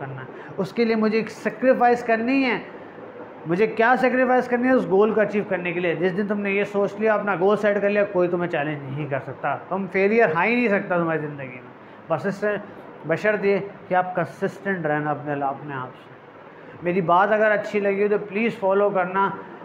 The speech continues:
मुझसे contact करना, मैं और आपको guide करूँगा इस business के लिए।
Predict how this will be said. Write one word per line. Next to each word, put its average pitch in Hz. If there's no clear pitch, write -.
मुझसे 165
contact 202
करना, 196
मैं 190
और 180
आपको 180
guide 156
करूँगा 165
इस 143
business 156
के 156
लिए। 135